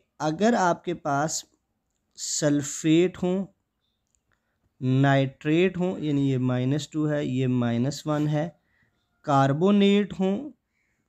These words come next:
ठीक है, और बाइकार्बोनेट हो, इनकी स्टेबिलिटी down the group बढ़ती है,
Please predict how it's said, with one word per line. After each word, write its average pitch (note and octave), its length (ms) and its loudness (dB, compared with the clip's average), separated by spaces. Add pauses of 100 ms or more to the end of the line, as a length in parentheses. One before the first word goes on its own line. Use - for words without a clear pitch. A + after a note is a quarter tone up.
(140)
ठीक D3 280 -4
है, E3 180 -4 (320)
और F#3 380 4
बाइकार्बोनेट C#3 1300 2
हो, C#3+ 220 -4 (560)
इनकी B3 380 4
स्टेबिलिटी F3+ 640 -2 (100)
down D3+ 380 0
the D#3+ 140 0
group C#3+ 300 0
बढ़ती A2 420 -2
है, A#2 160 0